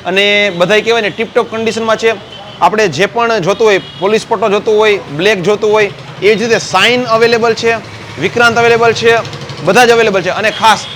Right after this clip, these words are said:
અત્યારના આપણા જેવા કે જુવાનિયાનું જે સૌથી ફેવરિટ છે કે ટી એમ, કે ટી એમમાં પણ ઘણી બધી રેન્જ અવેલેબલ છે. કે ટી એમ આર સી બસો, કે ટી એમ ડ્યુક બધા અહીંયા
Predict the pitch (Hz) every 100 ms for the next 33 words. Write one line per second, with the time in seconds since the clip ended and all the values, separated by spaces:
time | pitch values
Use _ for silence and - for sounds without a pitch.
0 | - - - - 233 226 226 220 208 214
1 | 202 156 160 208 226 226 220 185 220 202
2 | 196 208 226 196 - 196 - 202 220 240
3 | 190 131 - - - - - - 185 214
4 | 247 254 247 254 226 165 233 240 226 208
5 | 208 196 190 185 185 220 202 - - -
6 | 208 226 196 214 226 185 202 226 220 208
7 | 208 220 202 160 190 226 226 165 190 196
8 | 226 226